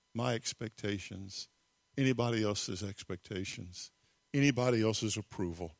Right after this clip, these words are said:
It's just walking with him. But sometimes that's kind of ethereal. We've made that woo, woo, woo, holy, you know, really kind of a wacky stuff. But I want to share with you next week several practical expressions of what it looks like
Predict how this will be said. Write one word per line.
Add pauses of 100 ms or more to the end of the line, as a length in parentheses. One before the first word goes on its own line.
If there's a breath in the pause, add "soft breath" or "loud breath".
(360)
It's
just
walking
with
him. (1040)
But
sometimes
that's
kind
of
ethereal.
We've
made
that
woo,
woo,
woo,
holy,
you
know, (300 soft breath)
really
kind
of
a
wacky
stuff. (360 soft breath)
But
I
want
to
share
with
you
next
week (640)
several
practical
expressions (300)
of
what
it
looks
like